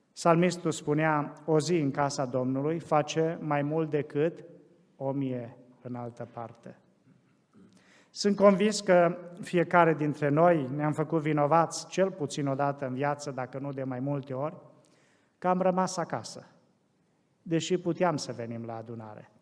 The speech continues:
Însă faptul că în seara aceasta suntem aici este un lucru bun. Și mă bucur pentru toți aceia care ați ales să fiți în casa Domnului. Domnul să vă binecuvinteze. Este important,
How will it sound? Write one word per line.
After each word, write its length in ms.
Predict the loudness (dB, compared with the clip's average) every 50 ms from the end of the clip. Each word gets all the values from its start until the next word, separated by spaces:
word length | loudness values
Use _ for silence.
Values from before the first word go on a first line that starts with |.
| _ _ _ _ _ _ _ _
Însă 280 | -2 0 4 6 6
faptul 420 | 6 8 8 8 8 6 4 2 4
că 100 | 4 4
în 80 | 4
seara 320 | 4 6 8 8 8 10 8
aceasta 600 | 6 4 2 0 0 0 -2 0 0 0 0 -2 -6
suntem 520 | -6 -4 -2 -2 0 4 6 6 6 6
aici 460 | 4 2 2 2 0 -2 -4 -8 -14 -14 -18 -20 -20 -20 _ _ _
este 340 | 0 2 2 2 0 0 0
un 140 | 2 2
lucru 360 | 2 0 -2 -4 -4 -6 -6 -6
bun. 260 | -6 -8 -8 -8 -10 -16 -20 -20 -20 _ _ _ _ _ _ _ _ _ _ _ _ _
Și 180 | -4 -2 0
mă 160 | 2 2 2
bucur 400 | 2 2 0 0 0 0 -2 -2
pentru 260 | -2 -2 -4 -2 -4 -4
toți 300 | 0 2 2 2 2 0
aceia 300 | -2 0 0 0 0 0
care 180 | 0 -2 -2
ați 200 | -2 -4 -4 -4
ales 440 | -2 -2 -2 -2 -2 -4 -8 -12 -14 -18 -20 -20 _ _ _
să 180 | -10 -8 -6
fiți 300 | -4 -4 -4 -4 -4 -6
în 80 | -6 -6
casa 340 | -6 -6 -6 -6 -6 -8 -8
Domnului. 540 | -6 -6 -6 -6 -8 -10 -12 -12 -14 -16 -18 _ _ _ _ _ _ _ _
Domnul 360 | 0 4 4 4 6 4 2
să 140 | 0 -2 -4
vă 120 | -2 -2 -2
binecuvinteze. 1000 | 0 0 0 0 0 -2 -6 -6 -6 -4 -4 -4 -4 -6 -6 -8 -8 -12 -14 -16 -18 -20 -20 -20 _ _ _ _ _ _ _ _ _ _ _ _ _ _ _ _ _ _ _ _ _ _ _ _ _ _ _ _
Este 360 | 4 6 6 6 6 6 6
important, 840 | 6 6 6 6 4 4 2 4 4 6 6 6 6 4 0 -4